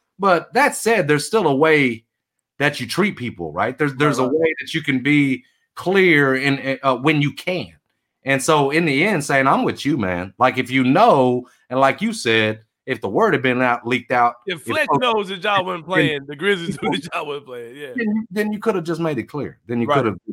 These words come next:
Speaker 1: then you could have just made it clear and, and certainly not lead anybody on with
Speaker 2: This
Speaker 1: questionable
Speaker 2: game
Speaker 1: stuff.
Speaker 2: time decision nonsense.
Speaker 1: Yeah.
Speaker 2: Don't do, don't do
Speaker 1: Yeah.
Speaker 2: that. And
Speaker 1: I, I
Speaker 2: then,
Speaker 1: will
Speaker 2: um,
Speaker 1: say those
Speaker 2: go
Speaker 1: folks,
Speaker 2: ahead.
Speaker 1: though, um, I know you come to see a superstar, but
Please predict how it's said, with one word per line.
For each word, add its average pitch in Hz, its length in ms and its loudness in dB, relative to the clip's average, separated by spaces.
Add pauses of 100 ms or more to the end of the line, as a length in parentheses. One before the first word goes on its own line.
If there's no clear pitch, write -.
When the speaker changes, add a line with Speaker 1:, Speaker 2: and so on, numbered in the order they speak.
(100)
Speaker 1:
then 117 160 0
you 107 80 0
could 123 140 -2
have 104 100 -2
just 101 180 -4
made 110 140 4
it 92 40 0
clear 110 320 0
and, - 100 -6
and 110 120 -2
certainly 123 280 0
not 107 300 0 (220)
lead 120 240 4
anybody 110 380 4
on 113 300 4
with 87 100 -6
Speaker 2:
This - 60 -20
Speaker 1:
questionable 139 480 -2
Speaker 2:
game 156 340 -2
Speaker 1:
stuff. 139 40 -8
Speaker 2:
time 147 280 -4
decision 127 460 -10
nonsense. 101 440 -14
Speaker 1:
Yeah. 139 480 4
Speaker 2:
Don't 107 120 -8
do, 98 120 -16 (220)
don't 143 160 0
do - 20 0
Speaker 1:
Yeah. 95 100 4 (100)
Speaker 2:
that. 92 60 -14 (440)
And 139 100 4
Speaker 1:
I, - 20 8
I 180 180 6
Speaker 2:
then, 170 80 4
Speaker 1:
will 170 180 4
Speaker 2:
um, 135 200 -6
Speaker 1:
say - 360 -18
those 156 180 0
Speaker 2:
go 127 40 -8 (160)
Speaker 1:
folks, 113 80 -6
Speaker 2:
ahead. 117 160 0 (460)
Speaker 1:
though, 113 60 0
um, 98 340 0 (100)
I 123 80 2
know 127 120 4
you 113 180 -2
come 123 220 0
to 107 60 -6
see 123 180 -4
a 104 40 0
superstar, 104 640 -2
but 95 160 -2